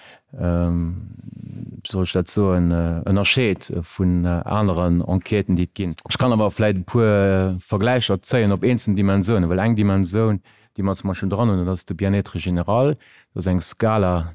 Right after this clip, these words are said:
die heißt V H O five Wellbeing. Und du guckst den, wie heißt der Bien-être aus und kann noch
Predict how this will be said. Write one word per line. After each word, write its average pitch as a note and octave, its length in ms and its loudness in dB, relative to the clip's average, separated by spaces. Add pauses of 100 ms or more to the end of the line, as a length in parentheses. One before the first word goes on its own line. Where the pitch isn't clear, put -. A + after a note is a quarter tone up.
die E2+ 120 0
heißt G2 280 -2
V F2+ 340 0
H F2+ 400 -2
O F#2+ 80 2
five G#2+ 460 -2
Wellbeing. F#2+ 680 0 (400)
Und F#2 600 2
du G2 380 2
guckst G2+ 240 0
den, F2+ 560 2
wie G2 160 2
heißt A2 180 0
der F2 60 -6
Bien-être G2 440 0
aus F#2+ 200 2
und F#2 160 0
kann G2+ 240 0
noch G2+ 260 -2